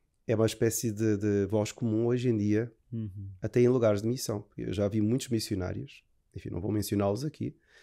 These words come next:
Speaker 1: a dizer que quando nós vamos em missão a um país de missão, não é? Não vamos dizer assim, qualquer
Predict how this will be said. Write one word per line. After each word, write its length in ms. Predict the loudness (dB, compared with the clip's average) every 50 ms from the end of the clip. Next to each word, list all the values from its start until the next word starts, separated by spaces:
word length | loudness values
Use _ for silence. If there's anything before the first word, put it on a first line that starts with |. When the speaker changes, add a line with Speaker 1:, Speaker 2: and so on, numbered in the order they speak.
| -20 -20 _ _ -6
Speaker 1:
a 60 | -2
dizer 320 | -2 0 2 4 4 2
que 100 | 2 -2 -6 _
quando 320 | 8 10 10 12 10 10 10
nós 200 | 8 8 6 6
vamos 180 | 4 4 4
em 80 | 4 4
missão 420 | 4 2 2 0 0 -2 -2 -2 -2
a 40 | -2
um 120 | -2 -2
país 680 | -2 -2 -2 0 -2 -2 -4 -8 -12 -16 -18 -20 -20 -20 -20 -20 -20 _ _ _ -12
de 560 | -10 -8 -8 -10 -10 -12 -10 -10 -4 0 4
missão, 420 | 4 4 4 2 0 -2 -4 -4 -6
não 100 | -8 -8
é? 40 | -8 -10 -10
Não 140 | -10 -8 -6 -6
vamos 140 | -6 -8 -8
dizer 280 | -8 -8 -10 -10 -12 _ _ _ -20 -20 -20 -20 _ _ _ _ _ _ -18
assim, 220 | -16 -14 -14 -14
qualquer 420 | -12 -12 -12 -10 -8 -8 -8 -8